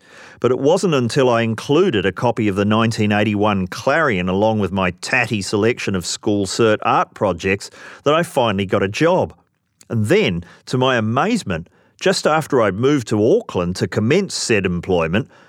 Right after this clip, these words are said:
I got a call from the English teacher who'd overseen the simultaneously triumphant and disastrous school magazine, saying that he wanted me to do the cover for the nineteen eighty-two edition.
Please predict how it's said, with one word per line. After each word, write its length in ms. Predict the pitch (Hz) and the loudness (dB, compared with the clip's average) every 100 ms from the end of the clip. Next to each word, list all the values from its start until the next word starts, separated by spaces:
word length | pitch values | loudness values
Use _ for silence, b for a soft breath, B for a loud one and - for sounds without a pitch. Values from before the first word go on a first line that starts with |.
| b b | b b
I 60 | 165 | -2
got 160 | 180 214 | 0 0
a 60 | |
call 360 | 180 - 113 110 | -2 0 2 2
from 200 | 139 135 | 0 0
the 160 | 139 | 0
English 340 | 180 214 175 - | 2 2 0 -2
teacher 380 | - 90 - 92 | -2 -2 -2 0
who'd 160 | 123 | 2
overseen 680 | 117 113 123 143 113 95 95 | 4 2 0 -2 0 0 0
the 100 | 90 | -2
simultaneously 1120 | - 123 117 101 - 135 147 123 107 107 98 | 0 0 0 -2 -2 -2 0 0 -2 0 -2
triumphant 840 | 87 - 107 117 180 170 107 95 - | 0 0 2 2 0 -2 -4 -4 -2
and 260 | 120 107 110 | 0 0 0
disastrous 760 | 120 120 123 147 - - 92 95 | 0 0 0 0 -2 -6 -6 -6
school 400 | - - 101 87 | -6 0 0 2
magazine, 720 | 85 87 82 104 107 87 - _ _ _ B B B | -2 -2 0 2 2 0 -4 _ _ _ B B B
saying 560 | - 170 196 127 95 - B | -2 0 2 2 -2 -6 B
that 180 | - 143 | -2 -2
he 180 | - 208 | 2 2
wanted 380 | 180 147 123 113 | 2 2 2 0
me 460 | 131 208 196 98 | 0 2 2 0
to 120 | 92 127 | -2 0
do 200 | 123 120 | 2 0
the 100 | 117 | -2
cover 540 | - 214 233 110 101 B B - | -2 0 2 0 -2 B B -6
for 120 | 151 | -2
the 100 | 165 | 2
nineteen 440 | 143 117 110 123 | 2 2 0 0
eighty-two 680 | 101 98 131 - - 226 240 | 0 0 -2 -4 0 2 4
edition. 500 | 151 113 - 85 73 | 2 0 0 -4 -6